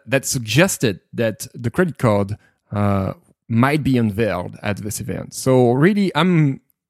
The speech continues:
actually going against the very latest rumor about this. Uh, but I,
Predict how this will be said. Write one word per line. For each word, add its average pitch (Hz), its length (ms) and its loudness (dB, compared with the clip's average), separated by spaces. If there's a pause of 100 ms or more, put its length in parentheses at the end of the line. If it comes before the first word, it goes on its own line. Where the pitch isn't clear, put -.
(100)
actually 180 320 -2
going 147 280 2
against 131 340 -2
the 120 220 0
very 147 280 2
latest 120 480 0
rumor 113 460 -2
about 95 400 -2
this. - 300 -10 (340)
Uh, 101 260 -2
but 123 160 2
I, 143 160 0